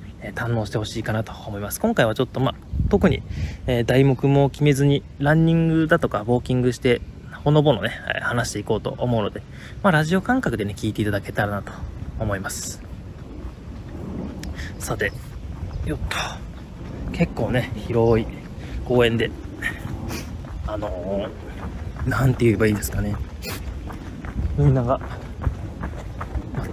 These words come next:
たりと、生活をされているという感覚ですね。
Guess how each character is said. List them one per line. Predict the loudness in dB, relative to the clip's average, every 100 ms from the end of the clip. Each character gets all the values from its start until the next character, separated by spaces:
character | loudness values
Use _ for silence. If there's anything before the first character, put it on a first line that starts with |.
| 0
た | 0
り |
と、 | 2 0 -2 -8 -8 -8 -8 -6 -4 -4 -8 -8 -4 -4 -2 -4 -4 -6 -8 -6 -4 -4 -4 -4
生 | -4 0 2
活 | 4 2 2 2
を | 0
さ | 0 -2 0
れ | 0
て | 2
い | 4
る | 4
と | 4 0
い |
う | -2 -6 -8 -8 -8 -8 -8 -6
感 | -4 -2
覚 | -2 -2
で | -2
す | -2 0
ね。 | 0